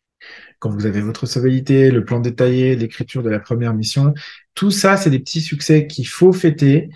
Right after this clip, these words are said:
Il faut prendre des moments pour célébrer ça. Et du coup, bah, la détente et la relaxation, ça peut être sympa pour vous oxygéner un peu le cerveau. Et vous allez voir, euh, qu'en vous accordant des pauses, vous serez plus efficace, plus fort, plus pertinent dans votre démarche de V A E.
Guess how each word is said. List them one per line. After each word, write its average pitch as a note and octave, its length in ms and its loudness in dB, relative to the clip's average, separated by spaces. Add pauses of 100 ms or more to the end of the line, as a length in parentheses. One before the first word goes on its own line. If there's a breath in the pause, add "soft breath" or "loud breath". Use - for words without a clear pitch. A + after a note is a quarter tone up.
(220 loud breath)
Il B2 140 -2
faut F3+ 180 4
prendre E3 340 4
des C3+ 140 4
moments C#3 340 4
pour A2+ 320 -8
célébrer D#3 480 2
ça. D#3+ 320 -8
Et D#3 160 4
du C3 140 -2
coup, D#3 140 -8
bah, A2 320 -6
la C3+ 180 0
détente D3 320 0
et C3 40 -2
la A#2 80 -4
relaxation, A2+ 480 -6
ça D3+ 160 -2
peut C#3 100 -2
être C3+ 80 -2
sympa C3 240 -2
pour B2+ 180 -6
vous A2+ 180 2
oxygéner C#3+ 720 4
un B2+ 80 4
peu C3+ 120 2
le D3+ 40 6
cerveau. B2+ 400 -2 (440 loud breath)
Et C#3 60 4
vous D#3 160 8
allez G3+ 180 6
voir, F3 520 6 (460 soft breath)
euh, A#2+ 340 -2
qu'en D3+ 140 2
vous D3 160 6
accordant F#3+ 380 0
des B2 120 -2
pauses, F3 260 -4
vous C3+ 100 -4
serez C3+ 200 -8
plus G#3 300 -8
efficace, D#3 460 -4
plus - 200 -12
fort, E3+ 360 -4
plus C4 220 -6
pertinent E3 480 0
dans D3+ 120 2
votre B2+ 160 -2
démarche B2 320 -2
de A#2 80 -4
V G#2+ 140 -4
A A2 60 -2
E. F#3+ 120 -2